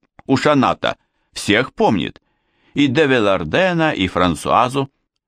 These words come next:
Та ведь у Жоржетты потом долю в борделе выкупила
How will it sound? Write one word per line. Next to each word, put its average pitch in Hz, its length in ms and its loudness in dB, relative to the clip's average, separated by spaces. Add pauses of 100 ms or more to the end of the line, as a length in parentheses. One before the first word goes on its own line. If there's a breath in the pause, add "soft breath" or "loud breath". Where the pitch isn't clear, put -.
(160)
Та 135 200 2
ведь 135 300 -2
у 120 140 2
Жоржетты 113 580 0
потом 107 460 0
долю 117 320 2
в 95 80 -2
борделе 98 560 0
выкупила 85 640 -6